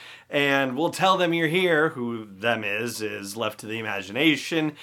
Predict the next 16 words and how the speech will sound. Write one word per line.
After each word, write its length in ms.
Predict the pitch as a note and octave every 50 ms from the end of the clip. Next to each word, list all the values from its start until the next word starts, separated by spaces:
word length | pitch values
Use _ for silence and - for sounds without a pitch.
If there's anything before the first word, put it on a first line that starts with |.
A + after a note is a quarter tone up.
| - - - - - -
And 380 | C#3+ C#3+ C#3+ C#3+ C#3+ C#3 C#3
they 100 | D3+ D3+
all 400 | D#3 D#3+ D3+ D3 D3 D3 C#3+ C#3+
kinda 300 | C#3 - D#3 C#3 C#3 C3+
go 220 | B2+ C3 B2+ B2+ B2
whap, 460 | A2+ A2 A#2 C#3+ C#3 A#2+ A2+ - C3
whap, 320 | B2+ C#3 C3+ A2 G2+ -
whap, 360 | B2 C3 C3+ B2+ A2 - -
like, 240 | A#2+ A#2+ A2+ A2 G#2+
flying 480 | - - - C3 B2+ B2+ B2 A#2+ A#2+ A#2
through 280 | - C#3 C3 C3 B2+
him, 440 | B2+ B2+ C3 C3+ C3+ C3+ C3+ C3+ C3+ - -
and 380 | A#2 A#2 A#2 A#2 A2+ A2+ A2+
he 180 | G#2+ A2 A#2 A2+
apparently 540 | A2 G2+ - B2+ C3+ C#3+ D3 D3+ D#3 D#3 D#3+
is 160 | E3 E3